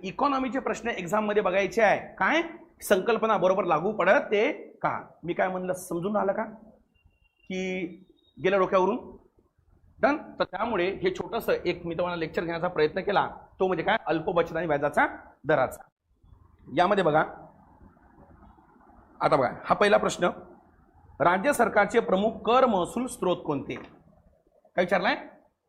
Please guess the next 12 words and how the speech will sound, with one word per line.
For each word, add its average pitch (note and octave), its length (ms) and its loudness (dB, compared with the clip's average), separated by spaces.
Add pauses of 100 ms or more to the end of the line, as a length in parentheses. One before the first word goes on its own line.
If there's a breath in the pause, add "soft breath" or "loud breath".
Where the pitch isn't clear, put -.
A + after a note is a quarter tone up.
(120)
कर B3 220 4
महसूल F3+ 460 0 (340)
स्रोत F#3 260 -2
कोणते? - 520 -6 (640)
वाणिज्य F#3 380 2
कर, G3+ 240 2
जमीन F3 260 0
महसूल F#3+ 320 -2
कर, G#3 180 2
कर, G3+ 440 0
कर, G3+ 400 0 (920)
ओके, G#3+ 500 2